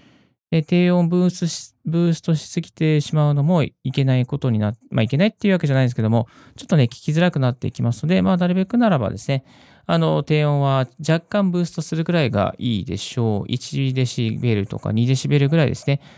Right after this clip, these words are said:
あの、低音を上げておくとよろしいかと思います。はい。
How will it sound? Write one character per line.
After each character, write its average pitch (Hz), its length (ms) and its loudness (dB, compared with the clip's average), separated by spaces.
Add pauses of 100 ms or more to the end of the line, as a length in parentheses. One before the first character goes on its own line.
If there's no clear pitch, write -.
(300)
あ 175 100 2
の、 160 160 2
低 160 200 0
音 151 80 2
を 139 100 2
上 127 60 -2
げ 131 80 -2
て 131 80 -2
お 123 40 0
く - 100 -18
と 269 180 0
よ 196 120 4
ろ 127 80 2
し - 160 -4
い 107 60 -4
か 107 140 -6
と 107 100 -6
思 101 200 -2
い 87 60 -4
ま 101 140 -6
す。 - 260 -12
は 120 160 -4
い。 - 120 -6